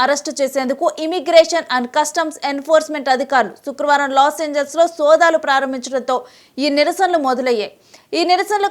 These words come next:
కాలిఫోర్నియాలోని శాన్ ఫ్రాన్సిస్కో, శాంతా ఆనా, టెక్సాస్లోని డలాస్,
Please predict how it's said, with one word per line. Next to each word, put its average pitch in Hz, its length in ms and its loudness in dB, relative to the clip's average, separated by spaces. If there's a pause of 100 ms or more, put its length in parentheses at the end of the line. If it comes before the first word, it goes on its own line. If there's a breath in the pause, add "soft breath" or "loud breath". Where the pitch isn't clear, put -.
(100)
కాలిఫోర్నియాలోని 311 840 4 (100)
శాన్ 269 260 -2
ఫ్రాన్సిస్కో, 277 540 -4 (480 soft breath)
శాంతా 320 420 4 (140)
ఆనా, 262 200 2 (220)
టెక్సాస్లోని 320 680 2 (100)
డలాస్, 269 400 4